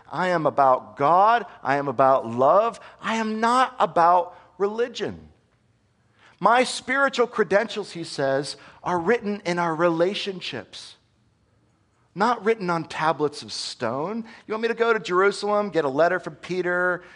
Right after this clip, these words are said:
you know, with a big fancy symbol on it and a seal? And, I mean, will that make you feel better? Will that change the fact of what God has done through my teachings in your city?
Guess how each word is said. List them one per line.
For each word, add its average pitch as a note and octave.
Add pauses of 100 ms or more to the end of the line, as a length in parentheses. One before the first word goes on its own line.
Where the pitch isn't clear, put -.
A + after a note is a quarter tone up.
(140)
you C#3
know, C3+
with A#2
a A2+
big D#3
fancy E3
symbol E3+
on E3
it D#3+
and B2+
a A#2+
seal? E3+
And, B2
I B2
mean, C3+
will C#3
that G3+
make A#3
you G#3
feel G3+
better? G3 (200)
Will G3
that A#3
change B3
the F#3+
fact - (1300)
of A#2+
what E3
God F3
has C#3
done F3
through D#3
my D#3
teachings D#3+
in D3+
your E3+
city? B3